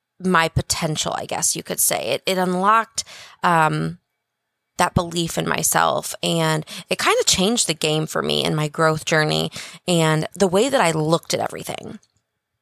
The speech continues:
So how many times have you started something and after a few days you didn't have those results and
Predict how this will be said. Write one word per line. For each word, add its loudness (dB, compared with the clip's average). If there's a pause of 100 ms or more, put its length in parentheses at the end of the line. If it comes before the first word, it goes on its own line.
(540)
So 4 (300)
how 4
many 0
times 2 (220)
have 2
you 0
started 2
something -2
and -2
after 0
a -2
few -2
days 2
you -2
didn't -2
have -2
those 0
results 2 (300)
and 2